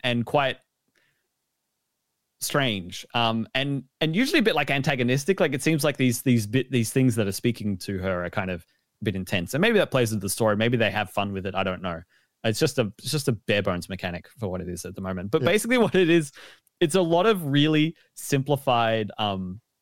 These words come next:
Speaker 1: reasons for them to just give you a clue, <laughs> basically. Like, she draws these, especially because what the, these, these character apparition ghost things that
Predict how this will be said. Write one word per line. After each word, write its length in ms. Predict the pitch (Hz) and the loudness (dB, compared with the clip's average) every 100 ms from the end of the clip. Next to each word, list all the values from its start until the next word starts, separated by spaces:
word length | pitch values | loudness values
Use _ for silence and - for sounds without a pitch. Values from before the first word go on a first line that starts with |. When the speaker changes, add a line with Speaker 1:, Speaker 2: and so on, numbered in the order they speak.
| _ _ _ _ _ _ _ | _ _ _ _ _ _ _
Speaker 1:
reasons 600 | 117 131 117 107 101 92 | 2 4 4 0 -2 -6
for 160 | - 117 | -4 0
them 220 | 110 110 | 0 0
to 120 | 117 | 0
just 220 | 113 110 - | -2 -4 -4
give 260 | 101 98 | -4 -2
you 160 | 104 101 | -2 -2
a 60 | |
clue, 320 | 98 - 107 175 | -2 -2 -2 0
<laughs> 20 | |
basically. 840 | 156 - 185 - 208 - 277 330 - _ - 269 | -2 -4 -10 -4 -2 2 2 2 -2 _ -4 0
Like, 280 | 226 190 185 - | 2 2 0 -4
she 240 | - 208 | 2 2
draws 440 | 170 175 180 233 220 | 2 4 4 4 4
these, 220 | 190 156 - - | 2 0 -2 -2
especially 480 | 196 - 254 269 | -2 0 -2 0
because 340 | 285 285 254 214 | 0 2 0 2
what 160 | 220 - | -2 2
the, 240 | 185 180 | 2 2
these, 380 | 160 160 147 135 - _ _ | 2 2 0 -4 -12 _ _
these 260 | 139 123 120 | 0 2 2
character 580 | - 131 139 135 131 123 | -2 2 0 0 0 2
apparition 680 | 120 120 110 117 - 113 104 | 0 -2 -2 -4 -2 -4 0
ghost 360 | 113 113 - | 0 0 -2
things 320 | 120 107 104 | -2 0 -2
that 200 | - 101 | 0 -2